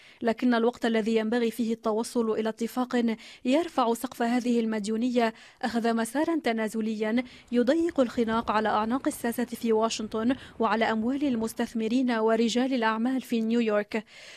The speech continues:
"اتفقنا، اختلفنا، ثمة نقاط التقاء، مساومات، تنازلات"، كلمات ترددت في تصريحات البيت الأبيض من جهة وقادة الجمهوريين من جهة ثانية. محادثات ومناقشات لا يرقب الأمريكيون فقط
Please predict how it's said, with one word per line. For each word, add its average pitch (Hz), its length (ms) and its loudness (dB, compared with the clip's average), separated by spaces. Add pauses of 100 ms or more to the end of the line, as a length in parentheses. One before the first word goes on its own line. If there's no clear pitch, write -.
(140)
"اتفقنا، 226 760 0
اختلفنا، 220 680 -2 (200)
ثمة 254 380 2
نقاط 226 460 0
التقاء، 226 580 0 (300)
مساومات، 226 800 2
تنازلات"، 220 680 0 (360)
كلمات 226 540 0
ترددت 226 680 0
في 226 220 -6
تصريحات 233 440 -4
البيت 220 300 -2
الأبيض 220 420 -2
من 214 100 -4
جهة 240 380 2 (240)
وقادة 277 520 0
الجمهوريين 226 800 -2
من 220 80 -4
جهة 220 400 -4
ثانية. 214 560 -2 (280)
محادثات 226 640 -2
ومناقشات 226 1040 0 (480)
لا 359 240 0
يرقب 277 400 2
الأمريكيون 226 680 0
فقط 233 400 -4